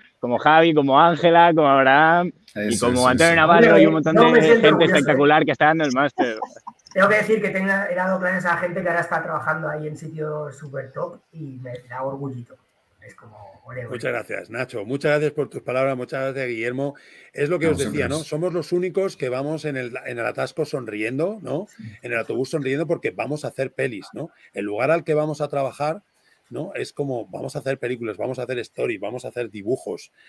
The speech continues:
Speaker 4: animados, animación tres D, animación dos D. O sea,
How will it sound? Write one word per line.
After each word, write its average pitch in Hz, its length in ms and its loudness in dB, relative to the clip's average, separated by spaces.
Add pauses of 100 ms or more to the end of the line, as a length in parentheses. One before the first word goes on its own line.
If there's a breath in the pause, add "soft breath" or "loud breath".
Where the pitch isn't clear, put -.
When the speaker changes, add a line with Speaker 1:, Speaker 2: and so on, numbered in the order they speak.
(140 soft breath)
Speaker 4:
animados, 107 640 -4
animación 107 540 -8
tres 110 240 -8
D, 123 220 0
animación 107 440 -8
dos 110 200 -8
D. 117 180 -4 (320 soft breath)
O - 60 -20
sea, 104 240 -4